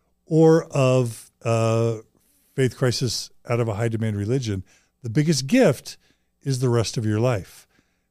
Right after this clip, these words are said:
because you, we,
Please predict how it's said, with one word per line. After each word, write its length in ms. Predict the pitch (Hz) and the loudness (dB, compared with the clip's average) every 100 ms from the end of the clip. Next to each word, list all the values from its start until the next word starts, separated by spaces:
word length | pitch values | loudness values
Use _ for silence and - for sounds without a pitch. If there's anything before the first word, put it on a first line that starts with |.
| _ | _
because 720 | 131 117 - 123 120 110 - - _ _ _ _ | -10 -8 -2 0 0 -2 -8 -12 _ _ _ _
you, 640 | 123 123 220 196 123 160 - _ _ _ _ _ | -16 -2 2 2 2 -2 -6 _ _ _ _ _
we, 560 | 123 202 175 117 127 | -4 -2 0 0 -4